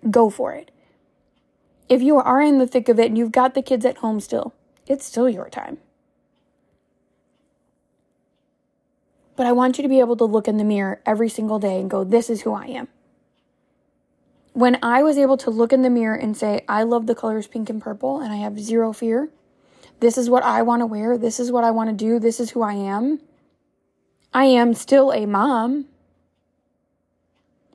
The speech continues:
But that doesn't mean that mom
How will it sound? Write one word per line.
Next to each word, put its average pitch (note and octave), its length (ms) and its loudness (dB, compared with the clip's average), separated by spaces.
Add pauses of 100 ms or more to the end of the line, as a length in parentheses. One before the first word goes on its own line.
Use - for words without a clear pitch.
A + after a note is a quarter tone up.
(200)
But B3 200 2
that B3 200 0
doesn't C4+ 280 2
mean A#3+ 320 0
that A3 260 -2 (180)
mom A3 540 -2